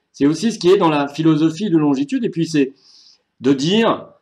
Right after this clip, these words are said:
on va rencontrer la, la diversité biologique de ce fa-, cette fabuleuse planète sans frontières que nous avons,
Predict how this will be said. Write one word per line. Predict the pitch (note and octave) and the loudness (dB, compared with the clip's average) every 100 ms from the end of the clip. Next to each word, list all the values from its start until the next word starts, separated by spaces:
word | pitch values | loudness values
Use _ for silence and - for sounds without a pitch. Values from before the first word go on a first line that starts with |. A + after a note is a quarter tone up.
| _ - | _ -10
on | A2+ | -4
va | C3 F#3 | 0 0
rencontrer | C3 C#3+ C3+ C3 B2 D#3+ F3 F3+ | 2 0 2 -2 0 0 2 2
la, | C3+ A#2+ A#2 | 0 -2 -6
la | A#2 | -6
diversité | B2 C#3+ D#3 - C3+ D#3+ | -4 -4 -4 -8 0 0
biologique | C#3 C#3 B2+ C3 E3 | 2 0 0 -2 -4
de | B2+ | -6
ce | - | -8
fa-, | G#2+ - - D#3 D#3+ - | -14 -14 -10 -6 -6 -8
cette | - - A#2 | -10 -8 -8
fabuleuse | - F3 D3+ D#3+ F3 | -6 -4 0 2 0
planète | E3 B2 A#2 D#3+ D#3 | -4 -4 -2 -4 -6
sans | A#2 | -10
frontières | G#2+ G#2+ G#2 B2+ F3+ F3 _ _ _ _ _ | -10 -12 -12 -6 -6 -6 _ _ _ _ _
que | A#2+ | -2
nous | B2+ A2+ | -2 -2
avons, | A#2+ E3 G#3+ | -4 -4 -6